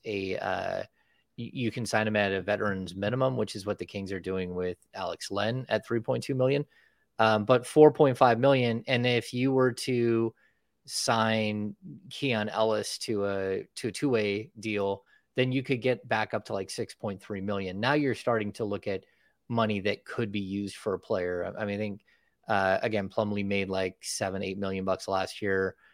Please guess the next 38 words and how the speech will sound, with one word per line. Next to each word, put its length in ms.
Um, 520
you 140
know, 160
Christian 340
Wood 160
is 140
still 140
sitting 340
there 200
waiting 320
for 160
someone 280
to 80
call, 500
and 200
who 120
knows 360
if 100
that's 320
someone 380
that, 240
that, 180
that 220
could 160
actually 640
you 100
know, 120
sort 220
of 140
rebuild 400
his 220
value 640
after 500
a 60
strange 480
season 320
in 120
Dallas. 500